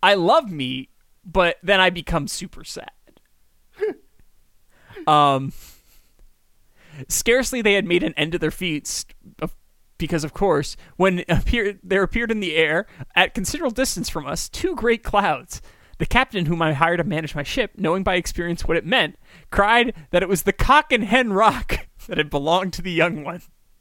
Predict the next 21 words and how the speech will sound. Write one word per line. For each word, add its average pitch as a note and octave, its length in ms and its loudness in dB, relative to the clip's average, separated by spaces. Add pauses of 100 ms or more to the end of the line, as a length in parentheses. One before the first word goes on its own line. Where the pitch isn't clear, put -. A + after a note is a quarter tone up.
(500)
<laughs> - 1200 -10
and D#3+ 200 -2
pressed C#4+ 260 2
to F#3+ 120 0
us D#3+ 180 0
to E3 100 -4
re-embark G3 440 2
with E3+ 80 -6
all D#3+ 200 2
speed E3+ 400 -6
to E3+ 60 -6
prevent E3+ 300 -2
the F#3+ 60 -8
misfortune B3 580 -4
which F#3 140 -6
he G3 80 -4
saw A3+ 300 0
would G#3 100 0
otherwise F3+ 360 0
befall - 420 -2
us. - 220 -16